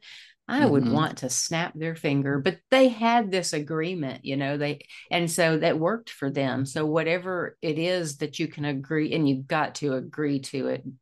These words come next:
Speaker 1: before you get
Speaker 2: Ahead
Speaker 1: to
Speaker 2: of
Speaker 1: the
Speaker 2: time. Mm-hmm.
Speaker 1: Oh, 'cause you imagine if you, if you didn't agree to it ahead of time, it might end up with a finger snapping. <laughs>
Speaker 2: Mm-hmm. Yeah.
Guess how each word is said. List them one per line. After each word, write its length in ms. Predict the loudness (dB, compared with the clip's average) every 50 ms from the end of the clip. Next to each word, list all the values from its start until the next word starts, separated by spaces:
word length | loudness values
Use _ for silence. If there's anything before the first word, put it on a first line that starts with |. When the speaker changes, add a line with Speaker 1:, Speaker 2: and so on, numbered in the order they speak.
| _ _ -6
Speaker 1:
before 500 | -4 -2 -2 -4 -2 0 2 4 4 4
you 240 | 4 2 2 0 0
get 280 | 0 -2 -2 -2 -2 -2
Speaker 2:
Ahead 220 | 0 0 0 2
Speaker 1:
to 60 | 0
Speaker 2:
of 60 | 0
Speaker 1:
the 60 | 0 -2
Speaker 2:
time. 320 | -2 -2 -4 -4 -6 -10 -12 -16 -20 -14 -8
Mm-hmm. 240 | -8 -6 -6 -4 0
Speaker 1:
Oh, 300 | 0 2 2 0 -2 -6 -12 -10
'cause 200 | -8 -8 -4 -2
you 100 | -2 0
imagine 540 | 0 2 2 2 0 0 0 0 0 2 0
if 160 | -2 -4 -6
you, 80 | -6 -6
if 180 | -6 -6 -4 -2
you 100 | -2 0
didn't 320 | 0 0 0 0 0 -2
agree 300 | -4 -6 -4 -2 -2 -2
to 160 | -4 -4 -4 -4
it 80 | -2 -2
ahead 240 | -2 -2 -2 -4 -4
of 140 | -4 -6 -6
time, 240 | -4 -4 -2 -2
it 100 | -4 -4
might 280 | -2 -2 -2 -2 -4 -6 -10 _ _ _ _ _ _ _ -14 -6
end 240 | -4 -2 0 0 0
up 200 | -2 -2 -2 -2
with 120 | -2 -2
a 100 | -2 -2
finger 320 | -4 -4 -4 -2 -4 -4 -6
snapping. 560 | -4 -4 -2 -2 -2 -4 -6 -6 -8 -8 -12 -16
<laughs> 140 | -16 -6 0
Speaker 2:
Mm-hmm. 840 | 0 0 0 0 0 0 0 0 0 0 -2 0 0 2 0 0 -2 -4 -8 _ _ _ _ _ -8
Yeah. 260 | -4 -2 -2 -2 -4